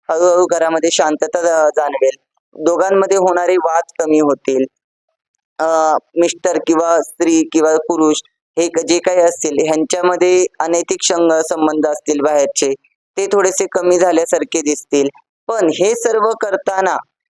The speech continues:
तुमचा स्वतःवरती सुद्धा संयम असणं खूप गरजेचं असतं, कारण की सर्वस्व गोष्टी देवावरती अवलंबून राहणे चुकीचं आहे.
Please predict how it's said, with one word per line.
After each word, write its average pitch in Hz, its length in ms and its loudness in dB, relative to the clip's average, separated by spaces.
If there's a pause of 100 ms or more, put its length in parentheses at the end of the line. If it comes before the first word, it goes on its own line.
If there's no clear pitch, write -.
(160)
तुमचा 208 420 0
स्वतःवरती 226 960 -2
सुद्धा 240 340 -2
संयम 208 480 0
असणं 190 280 -2
खूप 185 340 -2
गरजेचं 147 420 -2
असतं, 135 420 -4 (380)
कारण 175 380 0
की 226 140 2
सर्वस्व 208 720 -2
गोष्टी 220 560 0
देवावरती 185 720 2
अवलंबून 190 640 2
राहणे 156 320 -2
चुकीचं 143 400 -2
आहे. 123 240 0